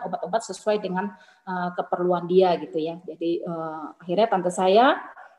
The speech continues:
eh, masuk rumah sakit. Setelah itu, eh, satu minggu dia keluar dan hasilnya puji Tuhan negatif. Jadi, eh, mungkin kalau saya untuk Bapak dan Ibu, saya bisa sarankan, misalnya kalau keadaan seperti papa saya dalam keadaan emergency,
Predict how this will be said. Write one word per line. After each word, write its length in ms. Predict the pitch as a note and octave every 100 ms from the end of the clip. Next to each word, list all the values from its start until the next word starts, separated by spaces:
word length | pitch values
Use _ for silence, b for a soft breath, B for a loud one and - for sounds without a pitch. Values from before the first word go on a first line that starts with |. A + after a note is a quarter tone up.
| _ -
eh, 260 | F#3 F3+ F3+
masuk 240 | G3 D4+
rumah 220 | C4 B3+ B3+
sakit. 580 | C4 C4 C4 C4 -
Setelah 320 | F3+ F3 F3+ F3
itu, 380 | F3+ A3 A#3+ -
eh, 320 | E3+ E3+ E3+
satu 320 | - G3 G#3
minggu 560 | G3+ G#3 G3 D4+ F#4 - _ _ -
dia 240 | F3+ G3+
keluar 400 | G3+ G3 A3 B3+
dan 160 | G3 F#3+
hasilnya 400 | F3+ G3+ G3 A3+
puji 240 | G3+ -
Tuhan 480 | - F3+ F#3 G3+ G3+
negatif. 480 | E3+ - D#3+ F3 E3+ _ _ _ _
Jadi, 400 | - F#3+ C#4 -
eh, 260 | G3 F#3 F#3
mungkin 260 | G3+ D4 D#4
kalau 320 | G#3 F#3+ F#3+
saya 240 | G#3 G3 - -
untuk 240 | - E3+
Bapak 320 | F3 F3 F#3
dan 60 | F3+
Ibu, 320 | G3+ F#3 C4+
saya 160 | C#4+ A3+
bisa 240 | E3 F#3
sarankan, 560 | F#3 F#3 F#3 F#3 A#3 C4+
misalnya 320 | G3+ A3 B3
kalau 240 | C4+ F#3+ F3+
keadaan 240 | G3+ F3+ F3+
seperti 400 | - _ _ G3
papa 240 | F#3+ F#3+
saya 160 | F#3 B3
dalam 160 | G#3
keadaan 240 | - F3 -
emergency, 560 | F3+ F3+ F3+ C4 E4+